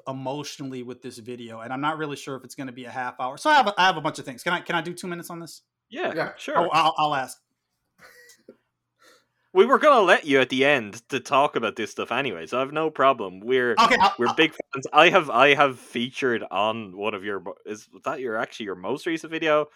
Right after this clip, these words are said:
Speaker 2: Uh, so I have no problem. I'm, you know, part of the extended Teutonia World family here, so I have no problem with this.
Speaker 1: That, that was really cool of you to do that. Um,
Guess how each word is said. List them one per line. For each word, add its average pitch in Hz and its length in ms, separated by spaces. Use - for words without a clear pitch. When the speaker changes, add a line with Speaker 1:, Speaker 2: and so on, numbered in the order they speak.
Speaker 2:
Uh, 107 340
so 123 280
I 131 180
have 143 140
no 139 180
problem. 123 480
I'm, 107 260
you 98 120
know, 98 220
part 107 280
of 92 100
the 92 80
extended 87 400
Teutonia 87 400
World 78 220
family 78 320
here, - 160
so 92 240
I 80 80
have 92 100
no 90 120
problem - 320
with - 80
this. - 160
Speaker 1:
That, 240 200
that 240 100
was 208 140
really 226 200
cool 233 240
of 180 60
you 165 100
to 135 80
do 131 200
that. 120 280
Um, 123 400